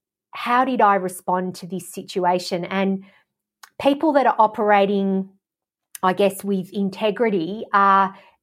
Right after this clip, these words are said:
they take accountability. So they would say, "I'm gonna choose how I behave in this situation." It takes a lot of practice. It's not easy.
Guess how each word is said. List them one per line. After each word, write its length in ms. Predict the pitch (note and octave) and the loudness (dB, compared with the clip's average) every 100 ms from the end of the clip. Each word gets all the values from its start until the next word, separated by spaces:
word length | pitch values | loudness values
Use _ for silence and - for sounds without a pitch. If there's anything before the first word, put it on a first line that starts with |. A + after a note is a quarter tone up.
| - | -4
they 120 | G#3 | -2
take 320 | G3+ - B3 B3 | -2 0 -2 -2
accountability. 840 | - G#3+ G3+ F#3+ F3+ F#3+ A#3+ D4+ | -6 -2 -2 0 0 2 0 -4
So 200 | D4+ A3+ | 0 2
they 160 | G#3+ | 4
would 200 | G3+ G3+ | 2 -2
say, 500 | - A3+ G3+ G3+ G3+ - | -4 2 4 4 2 2
"I'm 200 | A#3 C#4 | 2 4
gonna 160 | D4 A3 | 2 -2
choose 500 | - - G3+ A3 A3 | -8 -4 -4 -4 -4
how 200 | A#3 A3+ | 0 4
I 140 | A3+ | 4
behave 420 | G#3+ G#3+ A3 A3+ | 2 0 0 0
in 120 | G#3+ | -4
this 180 | A3 G#3 | -6 -10
situation." 800 | A3 - G#3+ G3 G#3+ B3+ E4 G4+ G4+ - - _ | -14 -10 -2 0 0 -2 -2 -2 -6 -20 -20 _
It 120 | A#3 | -16
takes 360 | - C#4 C#4+ - | -2 0 0 2
a 60 | D#4 | 4
lot 200 | C4+ A3 | 4 2
of 140 | G#3 | -2
practice. 560 | - F3+ - C#4+ F4 - | -4 -4 0 0 0 -4
It's 180 | - | -8
not 300 | A3 G#3+ G#3 - | 0 0 0 0
easy. 540 | G#3 G3+ F#3 E3 - | -2 -2 -4 -8 -12